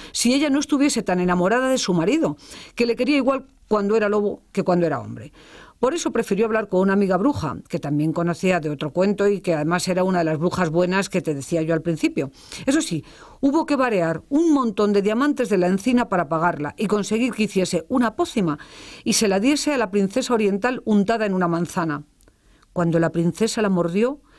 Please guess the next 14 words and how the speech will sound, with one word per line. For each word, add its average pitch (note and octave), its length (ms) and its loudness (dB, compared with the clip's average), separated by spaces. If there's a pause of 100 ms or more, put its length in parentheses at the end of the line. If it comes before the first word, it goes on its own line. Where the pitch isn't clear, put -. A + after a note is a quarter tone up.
(120)
se G3 180 -2
quedó F#3 180 2
dormida G#3 400 2
del E3+ 160 0
todo A3 220 0
para E3+ 180 -2
siempre A#3 480 0 (280)
y E3+ 80 0
fueron C#4+ 360 2
inútiles A#3 480 2
los F#3 160 -2
besos A3 300 -2
del E3+ 180 0
lobo, B3+ 300 0